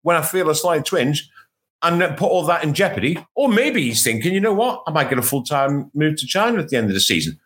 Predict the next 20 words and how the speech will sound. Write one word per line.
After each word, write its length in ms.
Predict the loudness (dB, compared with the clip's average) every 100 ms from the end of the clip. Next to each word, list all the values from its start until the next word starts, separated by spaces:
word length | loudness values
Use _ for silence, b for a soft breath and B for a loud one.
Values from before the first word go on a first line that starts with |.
| _
Am 100 | -2
I 40 | 0
gonna 200 | 2 2
risk 220 | 0 0
any 140 | 0 0
of 80 | 0
that 280 | -2 -4 -12 _ _ _ _
to 60 | -2
go 180 | 0 0
to 100 | 0
Goodison 540 | 0 0 2 0 -2 -8 -4
on 100 | -2
a, 60 | 0 0
on 420 | 0 2 0 2
a 40 | 2
Wednesday 360 | 2 2 0
night 280 | 0 0 -2 -4
in, 160 | -4 -2
in 140 | -2
February 600 | 0 0 2 2 2 -2